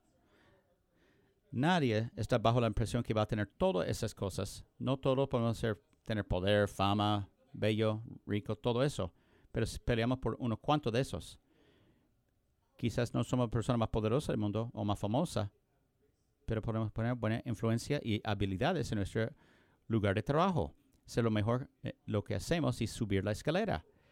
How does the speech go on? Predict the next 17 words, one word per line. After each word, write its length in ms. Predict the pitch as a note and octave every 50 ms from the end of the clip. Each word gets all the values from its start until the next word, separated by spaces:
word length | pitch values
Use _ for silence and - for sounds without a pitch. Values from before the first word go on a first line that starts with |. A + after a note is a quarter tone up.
| _ - - _ _ _ -
Entonces, 640 | - G#2+ G#2 - - - E3 F3+ - - A2 G#2 F#2+
justifica 1080 | - - B2 A#2 - - A#2+ G#2+ - - - - - G3+ A3 G#3 - - A2+ G#2+ A2+ B2 - - _ _ -
comportamiento 720 | - - - - B2+ - - A2+ G#2 G2 - C3 C#3 - _ - - _ _ _
loco. 380 | - D#3 E3+ F3 - - F2 - _ _ - - _ _ _ _ _ _
Trabajar 460 | - - A2+ A2 A2 A#2 A#2 A2+ A#2+ -
muchas 560 | - B2 A#2 A#2+ C3 C3 C3 - A#2 - -
horas 560 | A#2+ A#2 A2+ A#2 A#2 A#2 A2+ - - - - - _ _ _ _ _ _ _ _ _ _ _ _ _
para 320 | - A#2+ A2+ A2 A#2 - _ _ _ _ -
adquirir 680 | - A2+ A#2 G2+ - _ - - A2+ A2+ C3+ D3 C3+ A#2+
las 260 | G#2+ G#2 G2+ - - -
habilidades 800 | - A2 G2+ G2+ G2 G2 F#2+ G2+ D#3+ F3+ E3+ B2 A2 A2+ A2 -
y 80 | A#2 A2+
influencia, 580 | G2+ G2 - - B2+ E3+ G#3+ E3+ - G#2 G2 - - - - - - - -
porque 200 | - A2+ - A#2
vale 280 | G2+ G2+ G#2+ G#2+ A#2+
la 120 | C#3+ D#3 -
pena, 460 | - A3 B3 A3 C#3+ A2+ C3+ F3+